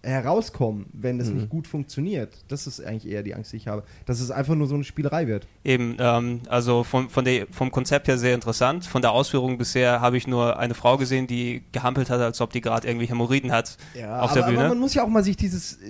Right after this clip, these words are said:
Speaker 1: man muss ja mal diesen Werbetrailer, wenn man ihn ohne, ohne Brechreiz, äh, überstehen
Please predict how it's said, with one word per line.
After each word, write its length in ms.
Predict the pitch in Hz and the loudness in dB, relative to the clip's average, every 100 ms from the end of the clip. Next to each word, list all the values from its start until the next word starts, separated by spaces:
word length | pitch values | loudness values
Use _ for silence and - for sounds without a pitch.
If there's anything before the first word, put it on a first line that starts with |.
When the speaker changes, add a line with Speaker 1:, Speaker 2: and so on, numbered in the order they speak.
| 120 | 2
Speaker 1:
man 140 | 170 | 6
muss 100 | 196 | 6
ja 160 | 208 170 | 6 6
mal 120 | 156 | 4
diesen 220 | 147 143 | 0 -2
Werbetrailer, 540 | 131 165 160 160 143 131 | -2 -2 0 4 4 6
wenn 100 | 135 | 4
man 120 | 139 | 4
ihn 180 | 139 131 | 2 -2
ohne, 320 | - 139 135 | 0 2 2
ohne 160 | 131 143 | 2 0
Brechreiz, 560 | - 147 156 139 - | 2 0 2 0 0
äh, 60 | 80 127 127 123 117 | -2 0 2 2 0
überstehen 60 | 85 | -2